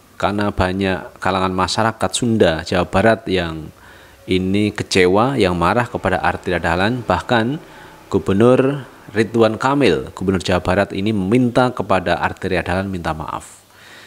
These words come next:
Dan beberapa warga Jawa Barat ini yang ini marah kepada Arteria Dahlan. Dan akhirnya Arteria Dahlan ini meminta maaf kepada masyarakat Sunda, masyarakat Jawa Barat. Nah,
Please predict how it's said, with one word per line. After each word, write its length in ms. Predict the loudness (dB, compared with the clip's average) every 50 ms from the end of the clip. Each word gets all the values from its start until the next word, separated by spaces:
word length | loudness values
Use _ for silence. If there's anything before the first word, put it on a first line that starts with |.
| -20 -20 -20 _ _
Dan 320 | _ 2 2 2 0 -4
beberapa 640 | -2 -4 -4 -2 0 2 2 2 2 2 4 4 6 4 4 2 0 -2 -4 -6 -8 -10 -14 -14
warga 800 | -4 0 0 0 0 0 0 2 4 4 4 2 0 -2 -4 -8 -10 -10
Jawa 240 | -6 -4 -4 -4 -2
Barat 320 | -4 -4 -4 -4 -6 -6
ini 400 | -8 -8 -6 -4 -2 2 2 2
yang 400 | 2 2 -2 -6 -8 -12 -14 -16 -20 -20 -20 -20 _ _ _ -4
ini 160 | -4 -2 -2
marah 240 | 0 0 0 0 -2
kepada 720 | -6 -10 -6 -4 -4 -4 -2 -2 0 0 0 -2 -6 -10 -12 -8
Arteria 320 | -8 -8 -6 -6 -8 -6
Dahlan. 400 | -4 -4 -4 -6 -6 -8 -10 -12 -14 -20 -20 _ _
Dan 160 | -4 -4 -4
akhirnya 560 | -4 -8 -8 -8 -8 -4 0 0 0 0 0 -2 -8 -18 _ -20 -20 -20 -20 _ _
Arteria 480 | _ -2 -2 -2 -4 -6 -6 -4 -4 -2
Dahlan 480 | -2 -2 -2 0 -2 -2 -2 -2 -6
ini 640 | -6 -6 -6 -4 -2 -2 -2 -4 -4 -6 -8 -12 -16 -18 _ -10
meminta 400 | -4 -4 -4 -2 -4 -4 -4 -4
maaf 480 | -2 -4 -4 -4 -4 -4 -4 -6 -8 -6
kepada 560 | -6 -4 -2 -2 -2 -2 -2 -2 -2 -2 -4
masyarakat 720 | -6 -8 -8 -8 -10 -10 -10 -10 -10 -8 -6 -4 -4 -4 -6 -12 _ -12
Sunda, 480 | -8 -4 -4 -4 -2 -2 -4 -4 -6 -12 -18 _ -20 _
masyarakat 640 | -10 -10 -8 -8 -6 -8 -8 -6 -4 -6 -6 -6 -8
Jawa 80 | -8 -6
Barat. 320 | -6 -6 -6 -6 -8 -12 -16 _ _ -20 _ -20 -20 -20 -20 -20 -20 -8 -4
Nah, 80 | -4